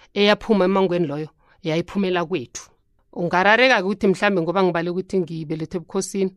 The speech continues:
kuba yini ngithiwe ngingu-Elizabeth Lucy, ngizayihlathulula. Ngithe nangiyilandelelako ukuthi kuba yini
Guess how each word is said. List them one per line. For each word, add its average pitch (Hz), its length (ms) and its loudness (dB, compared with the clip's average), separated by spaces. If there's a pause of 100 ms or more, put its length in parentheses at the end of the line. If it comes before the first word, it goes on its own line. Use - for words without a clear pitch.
kuba 196 220 0
yini 175 260 2
ngithiwe 165 600 -4 (280)
ngingu-Elizabeth 165 840 -4
Lucy, 147 300 -10
ngizayihlathulula. 156 880 -8 (340)
Ngithe 269 360 4
nangiyilandelelako 202 1120 4
ukuthi 202 320 -6
kuba 240 340 4
yini 185 540 2